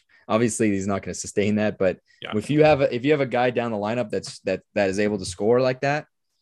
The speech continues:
Speaker 1: you're feeling very comfortable putting him out against some of the best, uh, on the other side. Um, you know, we're gonna, we're gonna quickly, uh, we're gonna wrap this up. But first, I do wanna say a little bit of trivia. This is the first N H L final where both teams'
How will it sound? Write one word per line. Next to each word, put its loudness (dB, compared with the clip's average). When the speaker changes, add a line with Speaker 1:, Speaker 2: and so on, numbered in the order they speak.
Speaker 1:
you're -8
feeling -4
very 2
comfortable -6
putting -8
him -6
out -4
against -8
some -8
of -8
the -8
best, -6
uh, -4
on -10
the -10
other -8
side. -12
Um, 2
you -2
know, 2
we're 4
gonna, 2
we're 0
gonna -2
quickly, -2
uh, 0
we're -8
gonna -10
wrap 2
this 0
up. 2
But -4
first, -2
I 2
do -4
wanna -4
say -2
a -4
little -4
bit 0
of -4
trivia. -4
This -2
is -8
the -8
first 0
N -2
H -2
L 2
final -2
where 2
both 2
teams' -6